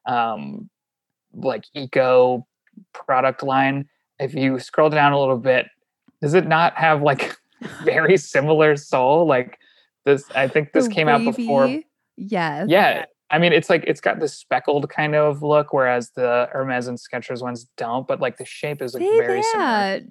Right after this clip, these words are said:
Speaker 2: It's not
Speaker 1: And
Speaker 2: the first
Speaker 1: honestly
Speaker 2: one that came out with a, with a tread or with a wavy sole.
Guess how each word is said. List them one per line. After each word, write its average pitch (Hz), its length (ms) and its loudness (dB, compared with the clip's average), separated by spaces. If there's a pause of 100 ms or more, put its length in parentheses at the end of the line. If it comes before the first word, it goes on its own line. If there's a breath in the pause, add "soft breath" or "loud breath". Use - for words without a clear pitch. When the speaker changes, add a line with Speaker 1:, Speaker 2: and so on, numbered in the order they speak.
(140)
Speaker 2:
It's 254 120 -12
not 214 120 -4
Speaker 1:
And 277 100 -2
Speaker 2:
the - 60 0
first - 100 -6
Speaker 1:
honestly 240 380 2
Speaker 2:
one 208 240 2
that 196 160 -4
came 214 180 -4
out 175 220 -4
with 208 180 -6
a, 175 340 -6
with 202 200 -8
a 190 80 -4
tread 160 500 -4
or 165 140 -2
with 180 160 -2
a 170 120 0
wavy 180 680 4
sole. 143 680 -4